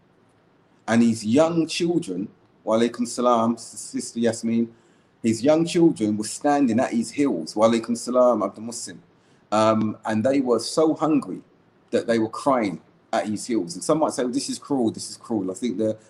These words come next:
essence of the story was because of his dutifulness to his parents, first and foremost,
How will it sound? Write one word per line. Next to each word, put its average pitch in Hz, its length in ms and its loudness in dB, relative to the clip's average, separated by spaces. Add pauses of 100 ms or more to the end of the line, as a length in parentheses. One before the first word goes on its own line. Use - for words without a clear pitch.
(140)
essence 139 380 -2
of 113 120 -10
the 113 80 -10
story 110 560 -4 (420)
was 104 380 -2
because 135 380 -4
of - 140 -8
his 113 160 -2
dutifulness 113 800 -4
to 104 100 -8
his 101 140 -6
parents, 117 500 -2
first 98 320 -6
and 95 100 -18
foremost, 104 460 -6